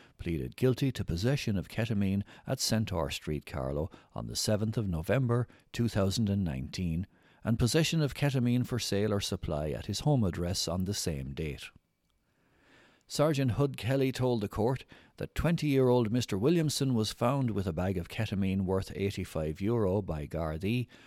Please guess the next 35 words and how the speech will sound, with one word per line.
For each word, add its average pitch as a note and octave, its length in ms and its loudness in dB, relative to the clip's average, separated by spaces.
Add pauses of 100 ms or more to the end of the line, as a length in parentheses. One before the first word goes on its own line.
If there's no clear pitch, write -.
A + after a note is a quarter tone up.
(140)
on G#2+ 120 0
the D3+ 100 0
seventh G2+ 380 0
of F2 120 -6
November G#2 480 2
last. D2+ 440 -4 (760)
A - 80 -10
search D#3 360 0
was C3 140 0
later B2 300 0
carried G2+ 400 0
out B2 320 -2
at G#2 160 -8
the A2+ 100 -4
defendant's F#2+ 600 -2
address, F2 500 -2 (540)
and A#1+ 240 -10
five A2 340 2
thousand G#2 500 0
one A2+ 240 2
hundred G#2+ 360 2
and C#2 120 -4
sixty - 360 -4
euro G#2+ 360 2
worth C#2 300 -4
of - 140 -8
ketamine F#2 440 -2 (260)
was A#2+ 180 -2
found. C#2 400 -2 (840)
Mister - 180 -12
Williamson B2+ 640 2
had G#2+ 240 0
no G#2 200 2
previous B2+ 540 0
convictions. A#2+ 680 -2